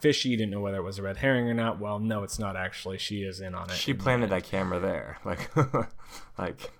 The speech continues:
Speaker 1: She sent Pedro th-, that also means she sent Pedro there and knew exactly what was going to happen, which,
Speaker 2: Yeah.
Speaker 1: from what we saw of her character, though, in this episode,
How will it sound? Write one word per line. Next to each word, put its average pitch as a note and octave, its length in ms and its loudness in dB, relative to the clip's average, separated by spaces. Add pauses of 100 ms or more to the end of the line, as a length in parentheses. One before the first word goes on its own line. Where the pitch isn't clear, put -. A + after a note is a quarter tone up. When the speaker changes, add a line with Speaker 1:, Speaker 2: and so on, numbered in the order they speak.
(460)
Speaker 1:
She - 200 4
sent C#3+ 260 8
Pedro C3 300 10
th-, B2+ 140 4
that E3+ 140 10
also D3+ 220 10
means C3 160 4
she A#2+ 80 2
sent C#3 260 2
Pedro C3 240 4
there G#2 180 2
and G#2+ 80 2
knew A2 100 4
exactly G#2+ 340 2
what G#2+ 60 2
was G2+ 100 0
going G#2 160 0
to F#2+ 60 -2
happen, G#2 340 0 (300)
which, C#3 240 8
Speaker 2:
Yeah. - 80 0 (240)
Speaker 1:
from C#3 160 8
what D#3 120 10
we C3+ 120 8
saw C#3 420 12
of A#2+ 220 4
her A#2 80 4
character, B2 560 6
though, G2+ 380 4 (380)
in A2 420 6
this B2 280 4
episode, A2+ 540 4